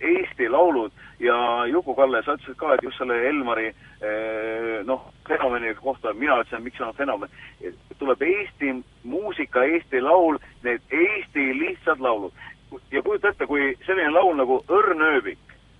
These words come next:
või Valged roosid mainiti ka siin,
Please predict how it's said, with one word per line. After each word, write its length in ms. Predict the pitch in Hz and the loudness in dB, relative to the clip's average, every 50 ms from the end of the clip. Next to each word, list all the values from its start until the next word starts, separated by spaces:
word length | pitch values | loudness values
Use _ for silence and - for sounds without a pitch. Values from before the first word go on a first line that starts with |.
| _ _ _ _ _ - _ - - - - - - - - - - | _ _ _ _ _ -20 _ -14 -10 -8 -6 -4 0 0 0 2 2
või 220 | 147 160 165 156 151 - | 2 2 2 2 0 2
Valged 400 | - 170 190 170 147 139 123 123 | 2 4 4 4 2 -2 -2 0
roosid 460 | 127 139 160 170 156 - 127 98 - - - - | 0 2 2 0 0 -2 -6 -10 -10 -14 -12 -8
mainiti 340 | 120 135 135 123 101 - - | -6 -6 -4 -6 -8 -8 -4
ka 120 | 135 143 135 | -4 -2 -2
siin, 160 | - - | -2 -2